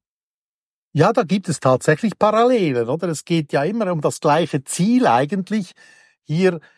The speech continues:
eben jemanden einzuschüchtern, vielleicht so stark zu belasten, vielleicht sogar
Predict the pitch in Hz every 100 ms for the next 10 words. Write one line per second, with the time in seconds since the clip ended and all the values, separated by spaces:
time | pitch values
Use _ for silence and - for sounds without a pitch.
0 | _ - 151 151 131 156 175 156 147 131
1 | 123 175 - 202 180 202 175 - 214 190
2 | 147 151 - 175 196 - 160 165 - -
3 | 147 147 131 165 175 - - 214 214 _
4 | _ _ _ - 123 - - 127 127 123